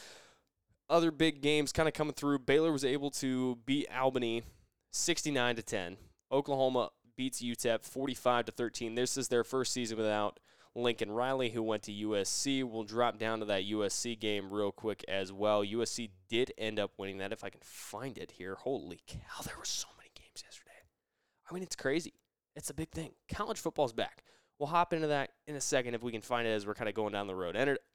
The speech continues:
anyways, though, U S C ended up winning that game, and they're ranked a lot higher than everybody thought they should be just because they got that Lincoln Riley pickup. Nonetheless, they still return a decent team, so we'll throw it to one of the other games I was talking about on the good old Instagram story.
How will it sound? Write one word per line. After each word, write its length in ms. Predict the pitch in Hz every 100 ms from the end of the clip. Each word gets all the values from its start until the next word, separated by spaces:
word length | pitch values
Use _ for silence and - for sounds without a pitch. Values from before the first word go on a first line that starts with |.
| -
anyways, 480 | 208 190 120 113 110
though, 180 | 107 - - -
U 180 | 107 147
S 120 | 151
C 180 | - 139
ended 180 | 131 123
up 160 | 113 117
winning 220 | 117 110
that 160 | 110
game, 320 | 107 110 104 101 _ _ _ -
and 260 | 120 113
they're 220 | 107 135 143
ranked 300 | 131 131 120
a 40 |
lot 260 | 98 123 -
higher 240 | 117 117
than 100 | 110
everybody 360 | 107 104 107 101 - _ _
thought 280 | 135 156 -
they 120 | 120
should 400 | 113 - 117 104
be 160 | 98 98
just 320 | 92 113 -
because 220 | 113 104
they 80 | 98
got 120 | 95
that 160 | 92 85
Lincoln 220 | 95 -
Riley 220 | 87 78
pickup. 400 | - 135 131 123 _ - - _
Nonetheless, 540 | - 185 185 151 143 -
they 80 | 127
still 240 | - 143
return 300 | 131 135 123
a 80 | 104
decent 340 | 113 107 98
team, 300 | - 107 101
so 320 | - 110 98 95 - _ _ _ _ _ _ _ -
we'll 120 | 160
throw 240 | - 190
it 80 | 175
to 80 | 160
one 160 | 151 147
of 60 |
the 120 | 139
other 160 | 127 123
games 300 | 117 117 107
I 140 | 110
was 120 | 110 -
talking 240 | 113 107
about 200 | 107 104
on 100 | 104
the 80 | 104
good 160 | 107
old 180 | 104 104
Instagram 380 | 98 - 110 98
story. 240 | - 110